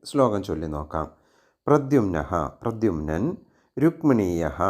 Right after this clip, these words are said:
രുക്മിണിയുടെയും, "സഹ", അതുപോലെ, "ഖലു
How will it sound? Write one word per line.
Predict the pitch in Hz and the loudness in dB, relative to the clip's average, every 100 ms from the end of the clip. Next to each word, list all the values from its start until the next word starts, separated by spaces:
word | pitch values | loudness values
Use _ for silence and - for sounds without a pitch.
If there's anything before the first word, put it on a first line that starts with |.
| 80 - - | 0 -4 -2
രുക്മിണിയുടെയും, | 131 131 120 92 82 80 76 78 98 87 - | -2 0 -2 0 -2 -2 -2 -2 -2 -4 -8
"സഹ", | - 92 90 92 76 | 0 0 2 0 0
അതുപോലെ, | 92 95 85 78 85 131 190 - _ _ | -4 -4 -2 -2 0 -2 -4 -12 _ _
"ഖലു | - 135 175 - | 0 2 2 -2